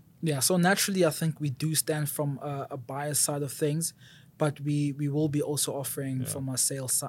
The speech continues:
Speaker 1: side of things, becoming also sale agents.
Speaker 2: Amazing.
Speaker 1: Mm.
Speaker 2: That, that's a, that's a whole new journey. You must chat to me <laughs> when it
Speaker 1: It's,
Speaker 2: starts. I'd
Speaker 1: uh,
Speaker 2: love to help you.
Speaker 1: I know, it's, it's, it's
Speaker 2: Yeah.
Speaker 1: a massive journey, but
Speaker 2: Yeah.
Speaker 1: I think we're always looking to grow. We're always looking to expand.
Speaker 2: Mm.
Speaker 1: And we,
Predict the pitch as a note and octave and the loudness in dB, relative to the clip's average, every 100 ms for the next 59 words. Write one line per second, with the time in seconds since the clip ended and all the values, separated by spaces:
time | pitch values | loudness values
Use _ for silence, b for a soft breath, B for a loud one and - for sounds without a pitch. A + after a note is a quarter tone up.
0 | - C3+ C3 - C3 A#2 C#3 - C#3 C#3 | -4 -6 -6 -6 -6 -6 -8 -6 -4 -4
1 | B2+ C3 C#3 B2+ C#3+ C3 A#2+ C3 A#2+ A#2 | -4 -6 -2 0 0 -2 -6 -8 -8 -8
2 | - - - - - - G#2 A2 G2+ F#2 | -8 -10 -20 -20 -16 -10 -4 -4 -4 -8
3 | G#2+ A#2+ G#2+ G#2 - G#2 G2+ - A2 G#2 | -8 -4 -4 -6 -4 -4 -4 -2 0 0
4 | G2 G#2+ A2+ A#2+ B2 A#2+ A2 G#2+ F#2+ E2+ | -2 -2 0 0 2 0 0 -2 -4 -8
5 | A2 A2 - B2 A#2 C#3 B2+ E3 - E3 | -8 -8 4 4 6 6 8 8 8 8
6 | E3 C3+ - D#3+ A2+ - B2 B2 C3+ A#2+ | 10 10 10 8 6 6 4 4 4 6
7 | B2+ B2 G#2+ G2 - E3 E3 E3+ D#3+ D#3 | 6 4 -6 -4 0 4 6 6 6 4
8 | D#3 - - E3+ - E3+ D#3 F3 F3+ F#3 | 2 2 0 0 2 4 4 4 4 4
9 | - E3 C3 D#3 D#3 D#3 C#3+ D#3 C3+ G2+ | 4 0 2 0 2 0 0 0 0 -2
10 | D3 E3 D#3 C3+ B B B B - D#3 | -2 -2 -2 -4 B B B B -4 -4
11 | - E3 D#3+ D#3 D3+ C#3 - C#3+ D#3 D3 | 2 4 6 4 4 2 0 -2 -2 -2
12 | D#3+ C#3 D3 C#3+ C#3+ C3+ C#3 D#3 D3+ C3 | -2 -2 0 0 -2 -4 0 0 0 -2
13 | C#3 C#3+ - C#3 - A#2 D3+ C#3+ C3+ D3+ | -6 -4 -4 -2 -2 0 0 0 -2 -4
14 | E3 F3+ E3 | 0 0 0